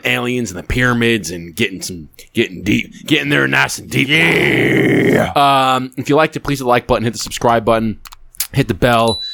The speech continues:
Speaker 1: Uh, if you're listening, whatever podcast platform you're on, hit us, hit the like, follow, subscribe to us, give us the rating, check out the website,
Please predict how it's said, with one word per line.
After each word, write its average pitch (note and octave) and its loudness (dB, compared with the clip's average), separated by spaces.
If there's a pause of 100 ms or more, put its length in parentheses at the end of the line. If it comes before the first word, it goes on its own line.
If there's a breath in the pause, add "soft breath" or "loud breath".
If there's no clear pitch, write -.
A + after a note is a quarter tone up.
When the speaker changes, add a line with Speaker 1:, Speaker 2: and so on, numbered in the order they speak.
(160 loud breath)
Speaker 1:
Uh, G#2 2
if - -6
you're A2 2
listening, B2 2
whatever A2+ 4
podcast A#2 0
platform A#2 -2
you're A2 -2
on, A2 0
hit A2 -2
us, A2 -4 (160 soft breath)
hit C#3+ 0
the C3 -2
like, B2 2
follow, B2 0
subscribe A#2+ -2
to A#2 -2
us, A#2 2
give A#2+ -4
us - -6
the A2+ -4
rating, A2 0
check B2 -2
out B2 -2
the G2 -6
website, G#2+ -2